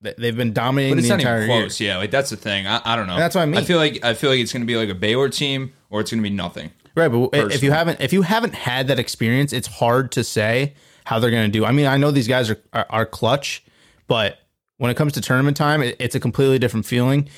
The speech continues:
Speaker 1: And when you're in the moment, you can't stop it, right? You have to just go with your gut and play, and that's what, what I wanna see from this team is how they do under pressure.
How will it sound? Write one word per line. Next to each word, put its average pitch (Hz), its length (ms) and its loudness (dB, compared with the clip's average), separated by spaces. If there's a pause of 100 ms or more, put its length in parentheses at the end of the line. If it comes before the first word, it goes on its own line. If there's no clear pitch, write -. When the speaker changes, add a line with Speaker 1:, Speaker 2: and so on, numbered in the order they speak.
(340)
Speaker 1:
And 117 120 2
when 127 100 4
you're 143 120 2
in 131 180 2
the 127 60 2
moment, 120 400 2
you 117 100 -2
can't 123 320 0 (140)
stop 107 400 0
it, - 180 -6
right? 107 220 0
You 120 100 4
have 127 140 2
to 113 160 2
just 110 480 -4
go 127 160 4
with 127 180 2
your 117 140 2
gut 113 420 0
and 107 160 2
play, 123 340 2
and 104 240 0
that's 110 300 0
what, 107 300 2
what 117 140 2
I 113 40 4
wanna 107 240 2
see - 240 -2
from 107 160 -2
this 107 140 0
team 117 340 2 (420)
is 117 120 -2
how 127 100 4
they 107 140 2
do 110 140 4
under 95 180 2
pressure. 107 380 -2